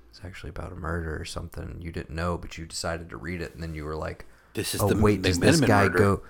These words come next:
Speaker 1: does this guy go create murders so he can, like, observe the fallout in the town and then write about it? Like, is that his M O? He's a
Speaker 2: Or,
Speaker 1: fucking
Speaker 2: or,
Speaker 1: serial killer?"
Speaker 2: no, no. Or
Speaker 1: I'm
Speaker 2: he's
Speaker 1: like
Speaker 2: the big, he's actually behind the kidnappings the entire time.
Speaker 1: Right.
Speaker 2: All we saw was that dude there with them.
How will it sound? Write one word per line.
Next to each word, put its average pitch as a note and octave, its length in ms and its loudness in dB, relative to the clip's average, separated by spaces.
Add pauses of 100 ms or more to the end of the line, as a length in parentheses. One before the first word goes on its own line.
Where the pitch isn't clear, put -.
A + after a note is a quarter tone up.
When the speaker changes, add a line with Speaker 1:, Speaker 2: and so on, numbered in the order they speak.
(200)
Speaker 1:
does G2 140 -4
this G2+ 160 0
guy G2 180 2
go F#2 160 2
create F2+ 580 -2
murders F2 400 0
so F2 140 -2
he F2 140 -2
can, E2+ 140 -8
like, E2 160 -4
observe F2 760 -2
the F2+ 80 -4
fallout F2+ 720 -4
in F#2 120 -4
the E2+ 60 -6
town F2+ 480 -4
and F2+ 120 -2
then E2+ 100 -4
write F2 240 -6
about G2 300 0
it? G#2+ 120 -4
Like, F2 140 -10
is E2 120 -10
that F2 180 -6
his E2+ 120 -6
M E2 160 -4
O? F2 200 6
He's B2 100 8
a G#2+ 40 6
Speaker 2:
Or, G2+ 100 2
Speaker 1:
fucking F#2 220 -2
Speaker 2:
or, - 40 4
Speaker 1:
serial G#2+ 380 4
killer?" B2+ 320 0
Speaker 2:
no, F#3+ 100 0
no. D3+ 240 2
Or E3 220 10
Speaker 1:
I'm B2+ 40 0
Speaker 2:
he's B2+ 260 2
Speaker 1:
like A2+ 40 -6
Speaker 2:
the A#2 60 2
big, G#2+ 320 2
he's A#2+ 260 0
actually A#2+ 300 0
behind A2 500 2
the G2+ 60 -4
kidnappings G2 680 -4
the G2 120 -4
entire F#2+ 400 -4
time. A#2 320 -8 (840)
Speaker 1:
Right. G#2 140 2
Speaker 2:
All C3 80 8
we E3+ 100 6
saw B2 220 6
was G#2 220 4
that G2+ 240 6
dude G#2+ 260 2
there A#2+ 220 2
with A2 180 -2
them. - 180 -12